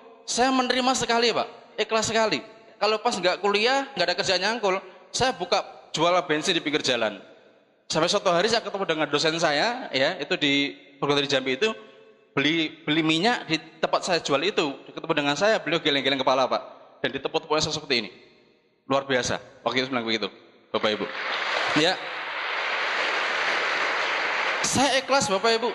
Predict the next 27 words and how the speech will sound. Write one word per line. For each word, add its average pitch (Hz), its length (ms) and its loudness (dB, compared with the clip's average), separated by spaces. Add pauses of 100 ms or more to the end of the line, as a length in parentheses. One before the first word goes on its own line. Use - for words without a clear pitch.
(200)
ya. 208 240 2 (380)
Saya 185 160 0
ikhlas 196 160 0
sekali 202 160 -4
berdoa 156 160 2
terus 156 260 -2
supaya 190 220 0
saya 214 160 -6
bisa 202 160 -2
menunjukkan 165 400 2
apa 175 240 2
yang 156 80 4
dia 156 160 2
pengharapan 139 340 2
saya 143 140 4
waktu 139 240 2
itu. 110 240 2 (240)
Sampai 170 320 0
akhirnya 196 240 0 (400)
ketika 214 240 0
saya 220 160 2
kuliah 208 240 0
selama 208 240 0
setahun, 220 400 4 (480)
ada 214 400 0
penerimaan 233 480 0
pegawai, 156 480 0